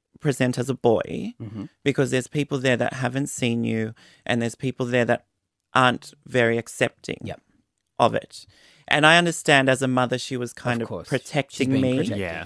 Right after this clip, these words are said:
Speaker 2: Yep.
Speaker 1: Um, but after I did the hair and after I went and we were getting changed and I just, I couldn't.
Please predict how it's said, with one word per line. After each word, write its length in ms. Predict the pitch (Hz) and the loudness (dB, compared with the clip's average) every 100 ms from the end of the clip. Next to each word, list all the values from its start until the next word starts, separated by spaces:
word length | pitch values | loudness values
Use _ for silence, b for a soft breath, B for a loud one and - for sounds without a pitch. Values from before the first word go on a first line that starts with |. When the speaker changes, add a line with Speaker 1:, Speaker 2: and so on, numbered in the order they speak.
| - | -12
Speaker 2:
Yep. 180 | 87 - - | -18 -4 2
Speaker 1:
Um, 540 | 127 127 120 117 - - _ _ _ _ _ _ _ - _ _ _ | 4 4 2 -2 -6 -12 _ _ _ _ _ _ _ -20 _ _ _
but 260 | 143 127 - _ _ - | 2 2 0 _ _ 2
after 380 | 156 170 - 170 | 4 4 4 6
I 80 | 143 | 6
did 180 | 131 | 2
the 80 | 135 | -2
hair 360 | 127 165 160 143 | -2 4 6 6
and 120 | 131 | 4
after 260 | 131 - 127 | 0 0 -2
I 60 | |
went 320 | 120 135 123 | 2 2 2
and 160 | - 123 | -2 -2
we 180 | 123 113 _ - | -4 -6 _ -8
were 120 | 123 | -6
getting 320 | 117 127 117 117 | -2 0 0 -4
changed 540 | - 143 143 139 - | -2 0 2 0 -2
and 180 | 123 123 | -2 -2
I 360 | - 110 123 117 | 0 0 0 -2
just, 300 | - 110 - - | -8 -10 -10 -10
I 160 | 113 | -10
couldn't. 520 | - - 107 - - | -10 -10 -10 -10 -20